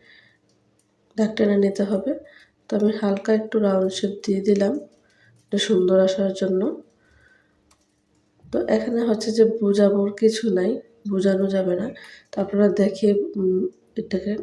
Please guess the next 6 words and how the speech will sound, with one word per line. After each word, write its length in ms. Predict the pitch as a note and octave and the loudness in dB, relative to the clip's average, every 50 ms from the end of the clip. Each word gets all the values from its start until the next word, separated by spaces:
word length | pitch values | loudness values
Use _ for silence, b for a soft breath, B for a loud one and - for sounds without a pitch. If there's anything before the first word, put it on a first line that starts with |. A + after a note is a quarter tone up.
| - - _ _ _ _ - | -12 -16 _ _ _ _ -10
বুঝে 300 | G#3 F3+ F#3+ F#3 F#3+ F#3+ F#3+ | -4 -2 0 0 2 0 0
নিতে 200 | F#3 F#3 - G#3 G3 - | -2 -2 -4 -6 -6 -6
হবে। 240 | G#3+ - - G3 B3+ - - - b b b b b b b b b b b b b b b b _ _ _ _ _ _ _ _ _ _ _ _ _ _ _ _ _ _ _ _ _ _ _ _ _ _ _ - | -8 -6 -6 -6 -6 -8 -10 -16 b b b b b b b b b b b b b b b b _ _ _ _ _ _ _ _ _ _ _ _ _ _ _ _ _ _ _ _ _ _ _ _ _ _ _ -6
তো 60 | - A3 - - B3 G3+ | -4 -2 -2 0 -2 -2
এখন 200 | G3+ - - A3 G3+ G3 | -4 -2 -2 0 0 2
আমি 160 | G3 G3+ A#3 | 2 2 2